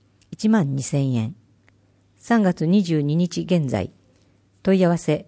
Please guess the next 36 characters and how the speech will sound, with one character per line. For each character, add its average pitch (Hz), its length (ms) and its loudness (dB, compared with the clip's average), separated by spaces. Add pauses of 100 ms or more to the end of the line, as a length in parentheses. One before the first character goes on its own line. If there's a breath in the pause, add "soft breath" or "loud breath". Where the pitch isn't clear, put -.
(100)
市 - 280 -2
社 - 160 -6
会 220 220 2
福 - 160 -8
祉 - 140 -10
協 196 200 2
議 175 160 -2
会、 120 300 -4 (300)
電 170 220 4
話 139 180 0 (120)
二 214 220 4
二 202 240 4
の 127 300 -4
五 190 340 2
一 - 320 -8
九 147 400 0
一。 - 320 -12 (1900)
東 262 300 4
北 - 140 -2
地 277 140 -2
方 185 240 4
へ 131 80 2
の 123 240 -2
義 135 180 -2
援 147 200 2
金。 131 300 -6 (680 soft breath)
東 254 260 6
北 247 100 0
地 - 180 -12
方 202 180 4
へ 143 80 2
の 127 180 2
義 131 140 -2
援 170 180 2
金 160 300 0
を 147 160 -2